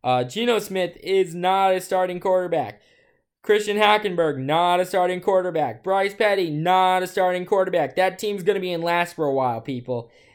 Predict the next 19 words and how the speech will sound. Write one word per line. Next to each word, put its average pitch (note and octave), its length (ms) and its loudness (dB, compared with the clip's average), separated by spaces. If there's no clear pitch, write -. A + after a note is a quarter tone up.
That E3+ 260 2
team F3 240 -6
is B2+ 120 -8
gonna C#3+ 200 -4
stay D3+ 260 -4
in D3+ 80 -6
last D3+ 240 -4
for C#3 100 -4
burn C#3 300 -6
draft D3 300 -2
picks, B2+ 240 -6
which D3 180 -4
will E3+ 120 -4
also D#3 360 -2
keep C#3 260 -10
him C#3+ 120 -8
in C3+ 100 -8
last. C3+ 520 -10
So, C#3+ 680 -2